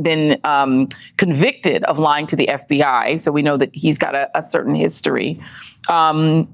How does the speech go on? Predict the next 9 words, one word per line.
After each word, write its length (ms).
and 480
Lindsey 300
Graham, 200
again, 460
said 200
that 100
he 280
testified 600
truthfully. 600